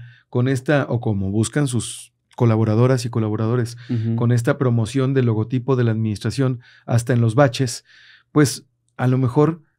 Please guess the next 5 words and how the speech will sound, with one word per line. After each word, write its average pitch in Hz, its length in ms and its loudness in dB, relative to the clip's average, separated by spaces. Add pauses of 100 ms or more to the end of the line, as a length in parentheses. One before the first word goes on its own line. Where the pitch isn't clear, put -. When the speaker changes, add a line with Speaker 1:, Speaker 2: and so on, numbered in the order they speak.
Speaker 1:
diciendo, 139 680 0
"¿Saben 139 240 -6
qué? 156 320 -4 (280)
Me 120 140 2
allano, 185 580 4